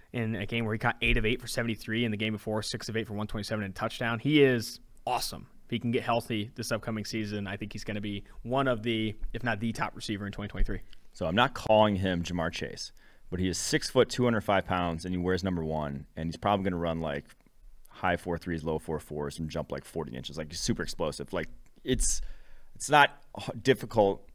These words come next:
Speaker 2: to squint and see Ja'Marr Chase when you see Kayshon Boutte, 'cause that's just the type of explosive athlete he
Speaker 1: Mm-hmm.
Speaker 2: is at that size. So another guy where I, I don't think it's gonna take too much from him this fall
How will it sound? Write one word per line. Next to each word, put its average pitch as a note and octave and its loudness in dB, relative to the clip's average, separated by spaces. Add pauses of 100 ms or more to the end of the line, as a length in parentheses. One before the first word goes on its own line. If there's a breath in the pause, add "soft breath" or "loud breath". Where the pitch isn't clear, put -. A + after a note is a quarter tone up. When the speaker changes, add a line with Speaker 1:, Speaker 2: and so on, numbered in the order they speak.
Speaker 2:
to F2+ 2 (560)
squint G#2+ 2 (380)
and F2+ 0
see F#2 2
Ja'Marr E2+ 0
Chase D#2 -2
when F2 -4
you E2 -4
see D#2+ -6
Kayshon D#2 -6
Boutte, D2 -6
'cause F2+ -10
that's G#2+ 2
just - -6
the F#2 -8
type - 0
of F2+ -6
explosive F#2 2
athlete C#2+ -2
he C#3+ -4
Speaker 1:
Mm-hmm. C#2+ -2
Speaker 2:
is - -8 (380 soft breath)
at E2+ 2
that D2+ -2
size. D2 -2
So D2 0 (520 soft breath)
another G2+ 8
guy E2+ 8
where D#2+ 2 (160)
I, F2+ 4
I F2+ 2
don't E2+ 0
think E2+ -6
it's E2 -10
gonna D#2 -2
take D#2 -4
too - -6
much D2+ -2
from D2 -8
him C#2+ -6
this B1+ -6
fall G#1+ -8